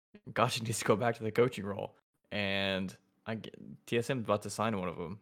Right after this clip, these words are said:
I don't know. I mean, one of those two. I gu-, guarantee it. Probably gonna be Vertical.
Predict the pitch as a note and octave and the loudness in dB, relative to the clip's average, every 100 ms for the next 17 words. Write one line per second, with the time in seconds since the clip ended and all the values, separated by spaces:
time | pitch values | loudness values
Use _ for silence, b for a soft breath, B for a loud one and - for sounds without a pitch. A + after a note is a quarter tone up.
0 | - G#2 G#2+ - F#2 F#2 E2 G2+ A#2 A2 | -4 0 0 -2 -4 -4 -2 2 4 4
1 | G#2+ - C3 G2+ _ - E2 F#2+ F#2+ G#2 | 2 -2 -6 -6 _ -12 -6 -4 -4 -6
2 | - G2 F#2+ A2+ G2+ E2 - _ _ _ | -2 -2 0 0 -2 -2 -8 _ _ _
3 | _ _ _ D3 D3 D#3 B2 A#2 A2 F#2+ | _ _ _ 2 4 2 2 2 2 2
4 | F#2+ E2 - C2+ | 2 2 0 -8